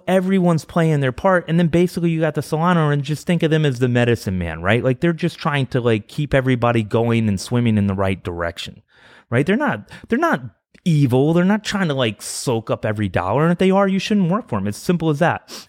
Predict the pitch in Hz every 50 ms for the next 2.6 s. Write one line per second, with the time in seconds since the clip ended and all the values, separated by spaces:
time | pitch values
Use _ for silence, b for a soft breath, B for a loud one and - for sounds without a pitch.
0 | _ - 160 160 156 160 156 147 147 147 143 156 151 - - 135 - - 123 -
1 | - 117 98 - 127 127 120 - - - 143 139 139 - 135 127 123 120 107 110
2 | 107 101 98 - - 110 98 95 92 90 92 87